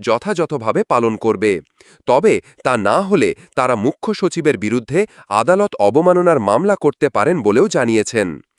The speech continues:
বর্তমানে রাজ্য সরকারি কর্মচারীরা কেন্দ্রের তুলনায় প্রায় সাঁইত্রিশ শতাংশ কম মহার্ঘ ভাতা পান। যদিও রাজ্য সরকার সম্প্রতি ডিএ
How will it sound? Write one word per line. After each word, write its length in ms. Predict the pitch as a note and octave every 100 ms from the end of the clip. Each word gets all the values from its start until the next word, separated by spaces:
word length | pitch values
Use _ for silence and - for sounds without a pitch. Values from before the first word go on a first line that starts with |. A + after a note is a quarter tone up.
| - - F#2
বর্তমানে 560 | G2+ A#2+ A#3+ G#3+ G#2+ D#2 _ -
রাজ্য 380 | G#2 B2 C3 A3+
সরকারি 400 | G#3 F#3+ F#3 F#3
কর্মচারীরা 720 | - G#2 C#3+ G3+ E3 A2 F2 - _
কেন্দ্রের 400 | - C#3+ F3+ A3+ A3
তুলনায় 360 | C#3+ C3 C#3+ D3
প্রায় 240 | - B2
সাঁইত্রিশ 540 | A#2+ A2 G#2 A#2+ G#3+ G#3
শতাংশ 460 | C3 A#2 B2 -
কম 320 | A3+ - C#3+ F#3+
মহার্ঘ 380 | C3+ A#2+ B2+ G3
ভাতা 300 | C3+ A#2+ A2
পান। 260 | A2 G2 E2 A1 _ - -
যদিও 400 | G#2 B2 C3 G#3 F#2+ - -
রাজ্য 380 | - A2 B2 A3+
সরকার 360 | - F#3+ G3 F#3+
সম্প্রতি 600 | - G#2 G#2 G3 D#3 G#2 - -
ডিএ 300 | F#2+ B2 D#3+